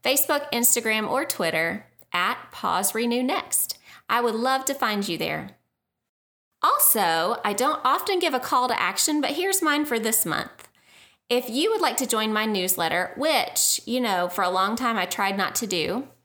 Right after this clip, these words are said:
but it is the way to go because you know what? All the socials, the algorithms are funky, you guys. So if you want direct access to me and to know what is going on with Pause Renew Next and not to have to find me on the socials,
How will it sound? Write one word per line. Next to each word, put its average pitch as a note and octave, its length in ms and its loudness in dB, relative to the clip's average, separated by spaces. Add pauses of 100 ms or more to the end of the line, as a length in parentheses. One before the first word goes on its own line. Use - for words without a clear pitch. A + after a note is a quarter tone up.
but G3 360 0
it A3+ 180 -2
is B3 220 2
the A#3+ 120 -2
way A#3 180 2
to A3+ 80 0
go A#3 340 0
because G3+ 360 -2
you A3 120 0
know C#4 200 0
what? D4+ 380 2
All - 180 2
the G#3+ 120 -2
socials, B3 580 2
the - 80 0
algorithms G3 640 -2
are E3+ 100 -2
funky, A3+ 340 -2
you F#3 160 -2
guys. F3+ 440 -2 (420)
So G#3+ 180 2
if A3+ 200 0
you C4+ 120 0
want G#3+ 200 2
direct A#3+ 360 0
access A3 540 0
to F#3+ 80 -2
me E3 220 0
and F3 180 -2
to G#3+ 80 -2
know G3+ 240 2
what A3+ 280 2
is A#3+ 120 2
going A#3 220 0
on G3+ 180 2
with F3+ 160 -4
Pause G3 300 0
Renew A3 180 0
Next - 480 -2
and B3 180 0
not F#4 240 2
to B3+ 60 -2
have G3 200 -2
to - 60 -4
find F3 240 0
me F3 100 0
on E3 120 0
the E3+ 100 -4
socials, F3 680 -2